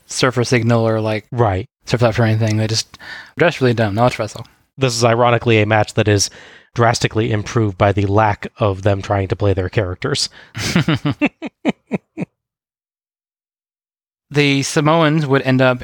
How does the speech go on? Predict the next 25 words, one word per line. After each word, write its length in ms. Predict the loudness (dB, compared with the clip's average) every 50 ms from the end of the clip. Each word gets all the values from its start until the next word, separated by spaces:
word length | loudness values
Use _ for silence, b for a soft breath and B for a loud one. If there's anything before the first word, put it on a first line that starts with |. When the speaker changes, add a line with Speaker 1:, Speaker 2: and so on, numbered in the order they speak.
| -10 -4
Speaker 1:
as 160 | -4 -2 -2
part 140 | 0 -2 -2
of 80 | -2 -2
the 60 | 0
big 160 | 0 0 2
War 200 | 4 4 4 4 4
Games 260 | 2 0 0 0 -2
match 260 | -4 -4 -4 -6 -6
that 80 | -4 -4
we 80 | -2
would 80 | -2 -2
have, 480 | 0 0 0 0 -2 -4 -6 -8 -16 _ B B B B B B B B _ -4 -2
although 220 | 2 2 4 4
oddly 260 | 4 4 4 2 2
not 240 | 2 2 2 0 0
the 60 | 0
main 180 | 2 2 2 2
event 520 | 2 2 2 0 0 -2 -6 -10 -10 -10 -14 _ _ _ _ _ _ _ _ _ _ _ _ -2
of 220 | 0 0 0 0 0
the 140 | 0 2
next 180 | 2 2 0 0
pay-per-view. 420 | -4 -6 -6 -8 -14 -14 -14 -14 -16 _ _
Grim 160 | -4 0 0
Reaper 140 | 2 0 0
Bash 240 | 0 0 0 0